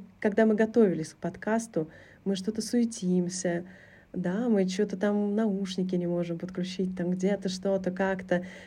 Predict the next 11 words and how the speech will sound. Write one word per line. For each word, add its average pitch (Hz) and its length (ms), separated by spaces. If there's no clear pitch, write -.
переживаем, 196 800
чего-то 190 380
стыдимся, 180 680
мы 175 120
думаем, 185 360
о 180 60
чём 202 220
мы 214 80
будем 196 300
говорить. 185 580
А 170 560